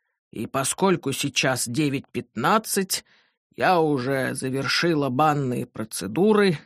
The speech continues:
надела халат и сняла слуховой аппарат. Тем не менее, ссора настолько громкая, что мне удается расслышать несколько фраз.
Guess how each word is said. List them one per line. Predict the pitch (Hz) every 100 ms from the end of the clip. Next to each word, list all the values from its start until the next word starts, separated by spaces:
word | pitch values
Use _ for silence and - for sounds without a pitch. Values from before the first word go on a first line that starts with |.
| _ _ _ -
надела | - 107 127 202 165 127
халат | - 87 92 170 180 - - _ _ _ _ _ _ -
и | 180
сняла | 190 - 143 131 151 180
слуховой | - 147 - 107 - 160 151
аппарат. | 147 139 170 120 - - _ _ _ _ _ _ _ _ _
Тем | - 101 156 147
не | 139
менее, | 139 147 156 175 175 180 156 _ _ _
ссора | - - - 160 165 175
настолько | 165 156 - 185 175 -
громкая, | 156 160 156 156 156 - 170 180 180 -
что | - - 165
мне | 156 160 165
удается | 160 151 139 131 160 226 - 190
расслышать | 160 147 - 143 170 - 160 -
несколько | 147 156 143 - 170 - 196
фраз. | - 185 151 - -